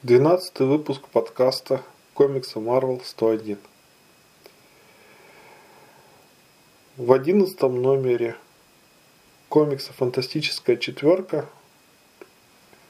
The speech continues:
Стэн Ли ответил на вопросы фанатов того времени. И в этом комиксе рассказали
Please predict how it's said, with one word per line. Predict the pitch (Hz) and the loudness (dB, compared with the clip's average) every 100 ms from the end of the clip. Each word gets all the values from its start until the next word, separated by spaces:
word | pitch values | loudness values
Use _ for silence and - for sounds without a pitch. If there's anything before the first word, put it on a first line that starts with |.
| _ - | _ -12
Стэн | - 151 135 | 0 2 2
Ли | 127 156 196 196 - | -2 0 0 -2 -8
ответил | 131 - 175 - 151 | -6 2 2 2 -2
на | 127 | 0
вопросы | 123 120 151 151 - | 0 0 0 0 -4
фанатов | 135 123 127 127 - - - _ - | -2 -2 0 -2 -4 -16 -20 _ 0
того | 127 123 | 2 4
времени. | 120 123 117 107 110 - _ _ _ _ - _ _ _ _ - - - - - _ | 2 2 2 0 -12 -20 _ _ _ _ -20 _ _ _ _ -20 -20 -20 -20 -20 _
И | 170 175 165 - - | -4 -2 -4 -8 -2
в | 143 | 0
этом | 151 135 131 | 2 0 -4
комиксе | - 180 180 170 - 131 123 - - _ _ _ _ | 0 2 2 -4 -6 -4 -4 -10 -20 _ _ _ _
рассказали | 131 131 - 131 135 156 160 127 | -4 -4 0 0 2 0 2 0